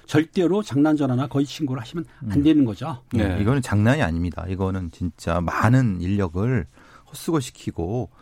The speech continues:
Speaker 2: 그거에 필요한 일, 어떤 사람한테, 진짜 필요한 사람의 생명을 위태롭게 하는
Speaker 3: 그렇죠.
Speaker 2: 일이기 때문에 절대 해서는 안 되는 겁니다.
Speaker 3: 이거 처벌할 수도 있습니까?
Speaker 2: 예,
Speaker 3: 처벌
Speaker 2: 예, 예.
Speaker 3: 받습니까?
Speaker 2: 예,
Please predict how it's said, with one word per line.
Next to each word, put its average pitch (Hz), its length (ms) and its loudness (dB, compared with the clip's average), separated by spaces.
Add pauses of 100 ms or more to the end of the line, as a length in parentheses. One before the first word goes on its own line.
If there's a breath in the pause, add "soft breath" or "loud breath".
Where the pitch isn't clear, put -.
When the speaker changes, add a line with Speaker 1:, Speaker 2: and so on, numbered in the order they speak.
(200 soft breath)
Speaker 2:
그거에 131 300 2
필요한 170 560 0
일, 90 320 -4 (240)
어떤 104 300 -2
사람한테, 117 520 -4
진짜 113 240 0
필요한 131 300 -2
사람의 82 720 -6
생명을 202 460 0
위태롭게 87 440 -8
하는 80 60 -4
Speaker 3:
그렇죠. 127 460 -2
Speaker 2:
일이기 82 160 -8
때문에 104 280 -2 (200 soft breath)
절대 95 400 -2
해서는 131 260 0
안 71 160 -8
되는 80 180 -10
겁니다. - 260 -14
Speaker 3:
이거 - 120 0
처벌할 226 380 -4
수도 - 180 -8
있습니까? 92 500 -10
Speaker 2:
예, 147 60 2
Speaker 3:
처벌 95 140 4
Speaker 2:
예, - 20 2
예. 92 40 0
Speaker 3:
받습니까? 80 520 -4 (140)
Speaker 2:
예, 107 200 2